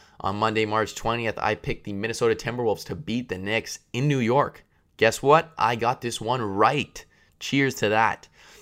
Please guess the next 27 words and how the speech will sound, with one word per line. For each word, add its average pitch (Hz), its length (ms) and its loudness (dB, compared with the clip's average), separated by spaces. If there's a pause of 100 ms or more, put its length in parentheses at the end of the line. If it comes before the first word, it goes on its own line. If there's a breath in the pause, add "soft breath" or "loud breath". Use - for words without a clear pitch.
(160 loud breath)
Moving 107 240 -4
on 107 80 -2
to - 80 -12
the 95 100 -8
Tuesday, 131 600 -2
the - 100 -14
twenty-first, 123 760 -2 (320 soft breath)
I 117 80 -10
picked - 220 -2
the 98 60 -4
Nets 104 420 -4
to 95 100 -6
beat 95 340 -6 (220)
Cleveland 110 640 -6 (320)
in 113 220 -2
Brooklyn. 104 500 -2 (640 loud breath)
That 110 280 2
was 90 140 -8
wrong. 71 400 -8 (240)
Uh, - 80 -14
Cleveland 87 360 -6
took 87 120 -6
care - 140 -6
of 78 80 -8
Brooklyn 82 240 -10
pretty 82 280 -10
easily. 87 320 -10